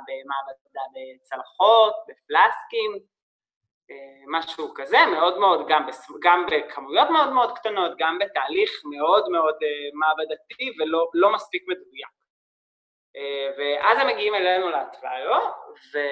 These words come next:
ובעצם אנחנו לוקחים את התהליך שלהם, והופכים ממנו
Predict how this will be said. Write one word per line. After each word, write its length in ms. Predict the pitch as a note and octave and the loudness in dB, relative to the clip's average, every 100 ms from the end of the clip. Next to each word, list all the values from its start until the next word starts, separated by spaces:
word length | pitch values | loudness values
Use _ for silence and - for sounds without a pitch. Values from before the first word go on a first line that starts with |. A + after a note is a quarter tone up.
| C#3 C3+ C3+ C3+ C3+ - _ _ _ _ _ | -4 -6 -8 -12 -14 -20 _ _ _ _ _
ובעצם 360 | D#3 F#3+ B3+ A#3+ - - | -2 0 2 0 -2 -4
אנחנו 440 | E3+ F3+ - B3 | 0 2 2 0
לוקחים 280 | G3 - G#3+ G#3 | -2 -2 -2 -2
את 60 | G3+ | -2
התהליך 480 | D3+ C#3 C#3 E3+ - | 0 0 0 -4 -8
שלהם, 500 | D3+ B2+ C3 G3 G4 - _ _ _ _ - | -8 -4 -2 0 -2 -8 _ _ _ _ -6
והופכים 440 | D3+ - - B3 | -4 -4 -6 -4
ממנו 440 | A3 F#3 G3 G#3+ | -2 2 2 2